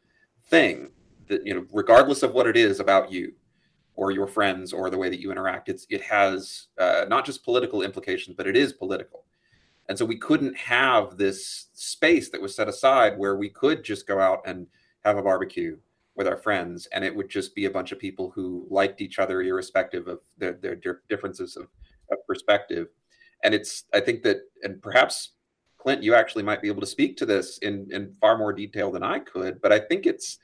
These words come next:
it's really s-, strongly drawing upon the, the whole notion of using marketing and propaganda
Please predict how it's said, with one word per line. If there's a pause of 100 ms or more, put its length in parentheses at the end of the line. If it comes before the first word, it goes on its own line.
(720)
it's
really (420)
s-,
strongly
drawing
upon (100)
the,
the
whole
notion
of (280)
using
marketing
and
propaganda